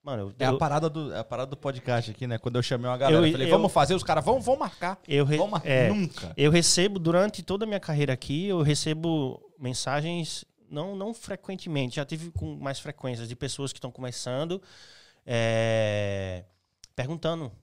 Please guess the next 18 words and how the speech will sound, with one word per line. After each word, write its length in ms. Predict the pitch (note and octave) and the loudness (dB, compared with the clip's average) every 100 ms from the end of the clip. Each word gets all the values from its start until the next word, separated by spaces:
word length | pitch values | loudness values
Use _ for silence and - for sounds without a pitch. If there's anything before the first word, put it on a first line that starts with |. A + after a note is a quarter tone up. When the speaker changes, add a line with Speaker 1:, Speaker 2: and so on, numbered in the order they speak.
| _ | _
Speaker 1:
que 80 | B2 | -12
equipamento 360 | - A#2 G#2 | -8 -8 -8
comprar, 500 | - A2+ C3+ C3 B2+ | -10 -6 0 0 0
que 140 | A#2+ A#2 | -4 -8
lente, 400 | A2+ A#2+ B2 - | -4 -4 -4 -8
o 40 | |
que 100 | A2 | -10
é 60 | A2+ | -8
que 100 | - | -8
isso 160 | - | -12
faz 300 | - B2 A#2 | -8 -4 -4
e 40 | A2 | -6
aquilo. 360 | - - C3+ C3 | -10 -10 -8 -6
E, 20 | |
velho, 280 | C3 B2+ A#2 | -4 -4 -4
eu 40 | |
tenho 160 | C3+ B2+ | -4 -6
prazer 880 | C3+ F#3 D3 G2+ F#2+ A2 B2+ D#3+ | -4 -4 -4 -6 -6 -2 -2 -4